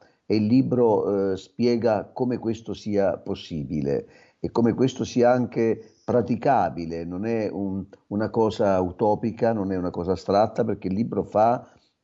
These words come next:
eh, perno su una esperienza che qui stiamo facendo nella diocesi di Assisi, che sta trovando anche molto consenso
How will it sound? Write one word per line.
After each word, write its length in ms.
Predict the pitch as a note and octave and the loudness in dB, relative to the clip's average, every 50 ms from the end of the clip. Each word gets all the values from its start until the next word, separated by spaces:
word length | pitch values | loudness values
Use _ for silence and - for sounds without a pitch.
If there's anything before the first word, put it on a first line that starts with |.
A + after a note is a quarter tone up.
| - - G2+ | -12 -6 -2
eh, 340 | G2 G2 G2 F#2+ F#2+ F#2 F2 - - _ _ - G#2 G#2 G2 G2+ | 0 2 4 4 2 2 0 -4 -12 _ _ -10 -10 -10 -8 -4
perno 680 | A#2+ A2 G#2+ G#2 F#2+ G2 A2 A2+ A#2+ C3 C3+ C3+ A#2+ | -2 0 0 0 0 0 -2 0 0 2 2 2 0
su 220 | G#2+ - - A#2 G#2 | 0 -4 -6 -4 -2
una 480 | G#2+ F#2 - - A#2 A#2 A#2 A2+ A2+ | -2 -2 -2 -2 -2 0 2 2 2
esperienza 920 | A#2 G#2+ A2+ - - A2+ G#2 A#2+ D3+ C#3+ A2 F2 D#2+ E2+ - - - F2 | 2 0 -2 -2 -4 -2 0 2 2 2 0 -2 -4 -6 -8 -8 -10 -10
che 120 | C#2 F#2 - | -10 -10 -10
qui 120 | - F#2+ | -10 -10
stiamo 260 | - - G#2 F#2 F2 | -6 -4 -4 -4 -2
facendo 680 | D2+ E2 - - A#2 A2+ G#2+ G2+ G2 F2 F2 - - - - _ - | -2 -2 -2 0 2 2 2 2 0 -2 -2 -4 -6 -12 -20 _ -6
nella 160 | G2 F#2+ F#2+ | -2 -2 0
diocesi 460 | E2+ F#2+ G#2+ G#2 G2 - F#2+ F2+ F2 | 2 2 2 2 0 -2 -4 -4 -4
di 120 | D#2+ G2 | -2 -2
Assisi, 440 | G#2+ G#2 - - D3+ D#3+ D3 - G2 | -2 -2 -2 -2 -2 -2 -2 -2 -2
che 100 | E2 E2+ | -4 -2
sta 140 | - - G2+ | -2 -2 -4
trovando 460 | - - F#2+ G2 G2+ G2 F#2+ F2 F#2+ | -2 0 0 2 2 2 2 2 2
anche 260 | G2+ G#2 G2+ G2+ G#2 | 2 2 0 -2 -2
molto 340 | G2 G2 G2+ G2 F#2 - G#2 | -2 0 -2 -2 -2 -4 -4
consenso 720 | E2+ G2 G2 G2 G2 - C3 A#2 G2 F2 - - F2+ - | -2 -2 -4 -4 0 2 2 2 2 0 -4 -6 -10 -10